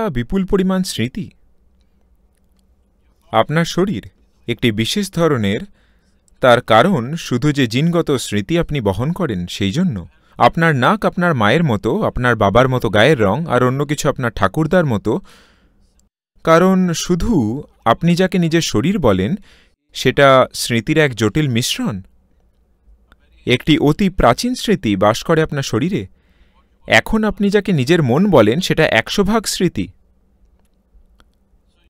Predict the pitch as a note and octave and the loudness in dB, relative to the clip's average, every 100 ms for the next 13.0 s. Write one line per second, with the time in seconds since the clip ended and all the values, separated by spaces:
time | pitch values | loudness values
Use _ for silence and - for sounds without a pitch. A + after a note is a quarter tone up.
0 | _ _ - F#3+ - C#3+ A3 B3 A3 F#3 | _ _ 0 4 6 6 4 0 0 0
1 | G3+ G#3+ G#3 G#3+ G#3 F#3+ - - - F3 | 0 0 0 2 2 -2 -4 -10 -4 -2
2 | F#3+ F#3+ G#2+ A2+ - _ _ D3 - C#3 | 0 0 0 -2 -8 _ _ -2 0 0
3 | C#3 - G3+ G3 - G#3+ A#3 - - - | 0 0 0 -2 -2 0 0 -6 -14 -18
4 | _ _ _ _ _ _ _ _ _ _ | _ _ _ _ _ _ _ _ _ _
5 | _ _ _ _ _ _ _ _ - A#2 | _ _ _ _ _ _ _ _ -4 0
6 | C3 C3+ - C3+ E3 G3 G#2 F#2+ D#3 - | 0 0 -2 0 0 0 0 0 -4 -14
7 | - - G#2+ D3 D3 D#3 B2+ C3+ B2+ A#2+ | -2 2 2 2 2 2 0 2 2 2
8 | G2+ G2+ A2+ A#2+ G2+ - G#2+ C3+ C#3+ C#3 | 2 2 2 2 0 0 2 2 2 0
9 | C3 A3 A3 C#3 F2 E2+ _ _ _ _ | 0 0 0 0 -2 -8 _ _ _ _
10 | _ _ C3+ C#3+ E3+ A3 G3+ F#3 F#3+ G3 | _ _ 4 4 4 4 4 4 4 2
11 | - A#2 - F3+ A#3 F3+ A#2 G2 - A#2+ | 2 -2 2 0 2 0 2 2 0 -2
12 | A2 - A2+ C3+ A2 G2+ D#3+ G3+ A2+ | -4 -2 -2 0 2 2 2 0 -2